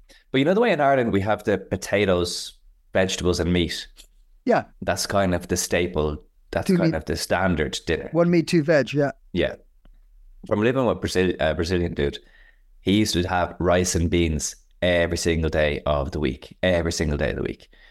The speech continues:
Speaker 1: Rice and beans and then maybe something else, like maybe some type of meat or fish.
Speaker 2: Mm.
Speaker 1: But every day, rice and beans. And, um, yeah, that seems to be their, their meat and, and vegetables and potatoes.
Speaker 2: Mm.
Speaker 1: That's,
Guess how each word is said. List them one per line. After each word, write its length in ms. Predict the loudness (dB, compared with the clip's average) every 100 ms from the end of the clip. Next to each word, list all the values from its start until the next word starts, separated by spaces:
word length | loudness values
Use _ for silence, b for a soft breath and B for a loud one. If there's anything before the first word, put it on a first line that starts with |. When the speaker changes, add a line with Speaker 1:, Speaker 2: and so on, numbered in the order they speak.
| b
Speaker 1:
Rice 240 | -2 0
and 120 | 0 2
beans 300 | 2 2 0
and 180 | 2 2
then 120 | 2
maybe 240 | 2 0
something 320 | -2 -2 -2
else, 220 | -2 0 -2
like 160 | -2
maybe 240 | -2 -2 -2
some 160 | -4
type 200 | -4 -4
of 60 | -2
meat 280 | -2 0 -2
or 80 |
fish. 460 | -4 -4 -4 -8 -12 _ -6
Speaker 2:
Mm. 520 | 0 2 2 0 -2 -8 -20 -20 _
Speaker 1:
But 200 | -4 -4 -2
every 320 | 2 2 2
day, 320 | 2 0 0 -2
rice 300 | 0 0 0
and 140 | -2
beans. 420 | -2 -2 -2 -6 -10 b b b b _ -14
And, 360 | -8 -4 -2 0
um, 420 | 0 0 -2 -4 -10 -20 -8
yeah, 280 | -2 2 2
that 200 | 0 -2
seems 300 | -2 -2 -2
to 80 | -2
be 180 | 0
their, 440 | 2 2 0 -2 -4
their 240 | -2 -2 0
meat 320 | 0 0 0
and, 240 | -2 -4 -4
and 260 | -4 -4 -2
vegetables 560 | -2 -2 -2 -2 -2
and 180 | -4 -6
potatoes. 560 | -8 -6 -2 0 0 0
Speaker 2:
Mm. 20 |
Speaker 1:
That's, 320 | -4 -4 -10